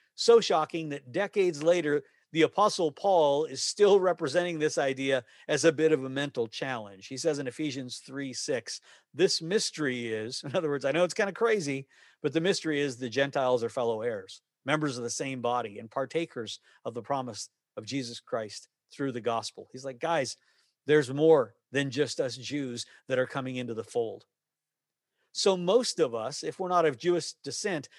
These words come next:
find ourselves as sheep that have been sought out and brought into the fold that we were not born into. But the irony is, having gotten into the fold so quickly, been brought into the flock, we sometimes develop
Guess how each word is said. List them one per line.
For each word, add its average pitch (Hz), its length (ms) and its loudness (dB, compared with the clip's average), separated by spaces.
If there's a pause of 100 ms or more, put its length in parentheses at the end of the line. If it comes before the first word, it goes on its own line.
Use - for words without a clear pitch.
find 233 380 0
ourselves 135 680 2 (200)
as 160 160 2
sheep 240 340 -4
that 202 100 2
have 180 120 0
been 175 160 0
sought 220 380 0
out 208 260 0
and 170 120 -4
brought 196 320 0
into 220 320 0
the 180 120 -2
fold 196 560 6
that 175 120 -2
we 208 160 -8
were 214 140 0
not 208 260 -4
born 226 300 -2
into. 233 500 -6 (300)
But 185 140 -4
the 208 120 4
irony 214 540 0
is, 160 220 2
having 196 400 -4
gotten 208 280 -4
into 247 320 -2
the 175 120 -2
fold 165 340 0
so 175 220 -4
quickly, 208 440 0
been 165 200 -4
brought 175 280 0
into 202 220 -4
the 147 140 -4
flock, 196 440 -4 (300)
we 208 140 -6
sometimes 208 580 -4
develop 175 560 2